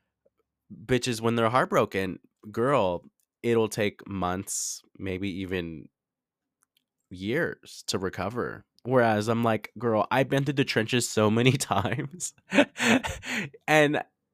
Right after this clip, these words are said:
despite whether or not I'm picky with the people that I meet or not, like, it's always the same outcome. It always ends. And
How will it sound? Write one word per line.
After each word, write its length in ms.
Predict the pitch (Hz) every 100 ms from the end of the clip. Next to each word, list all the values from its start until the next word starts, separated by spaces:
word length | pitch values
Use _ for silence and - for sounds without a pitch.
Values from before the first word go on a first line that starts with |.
| _ - _ - 131
despite 680 | 139 - 180 175 175 -
whether 380 | 135 143 147 156
or 60 | 143
not 340 | 135 131 - _ _ _ -
I'm 220 | 127 123
picky 600 | 110 - 139 139 165 160
with 340 | 139 139 151 -
the 80 | 143
people 260 | 165 160
that 100 | 147
I 80 | 147
meet 320 | 156 156 - _ _ _ _ _ 127
or 160 | 120
not, 520 | 110 104 98 95 127 _ -
like, 260 | 127 123 -
it's 160 | 151 - -
always 500 | 147 156 160 151 147
the 140 | 127 131
same 360 | - 120 120 - -
outcome. 500 | - 110 - 104 85 -
It 160 | 135 - 135
always 400 | 147 151 131 - 107
ends. 520 | 104 67 85 - - - - - _ _
And 460 | 139 135 131 123